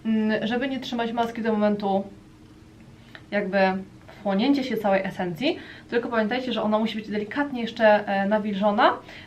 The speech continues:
e, żeby po prostu nadawała się do zdjęcia i żeby automatycznie nie wysuszała waszej skóry, więc pamiętajcie o tym i nie trzymajcie do końca tak naprawdę takiego, e,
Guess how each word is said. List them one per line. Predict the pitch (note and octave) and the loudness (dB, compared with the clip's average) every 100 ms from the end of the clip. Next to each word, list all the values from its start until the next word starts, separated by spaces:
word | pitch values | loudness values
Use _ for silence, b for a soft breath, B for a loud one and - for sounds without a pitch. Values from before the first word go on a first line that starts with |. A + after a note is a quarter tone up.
| - | 2
e, | A3+ A3 A3+ A3+ A#3 | 6 8 6 4 2
żeby | C4 B3+ | -2 -6
po | A3+ | -10
prostu | A3+ A3+ A3 G#3+ G#3+ G#3 - | -8 -4 0 2 0 -4 -4
nadawała | A3+ G#3+ G#3 G#3 | 0 2 4 2
się | G3 | 0
do | |
zdjęcia | F#3 G3+ G#3 D#4+ | -2 0 2 4
i | D#4 B3 | 2 2
żeby | A#3 A#3 | 0 2
automatycznie | A3+ A3+ A3+ G#3+ A#3+ - A#3+ | 2 2 2 2 0 -6 -2
nie | A3 A3 A3+ A#3+ | 0 2 2 0
wysuszała | - G#3+ G3+ G#3 | -6 -10 -2 0
waszej | G3 F#3+ G3+ | 2 -2 -8
skóry, | - - G#3+ | -10 -4 -2
więc | F3+ F#3 - B B B | -2 -6 -8 B B B
pamiętajcie | A3 G#3+ A3 A#3+ A#3 | -2 0 0 -2 -2
o | A3 | -4
tym | A3+ | -2
i | G#3+ | 0
nie | A3+ | -2
trzymajcie | A3+ A3+ G#3+ G#3 | -2 0 0 2
do | G3 | -4
końca | G3 G3 F#3+ F#3 G3 B B - | -2 -2 2 2 2 B B -8
tak | G#3+ | -2
naprawdę | G#3+ G#3 G#3+ G3+ | 0 0 -2 -2
takiego, | - F#3+ F#3+ F#3+ B B - | -6 2 6 6 B B -2
e, | G3+ G3 F#3+ | 2 4 4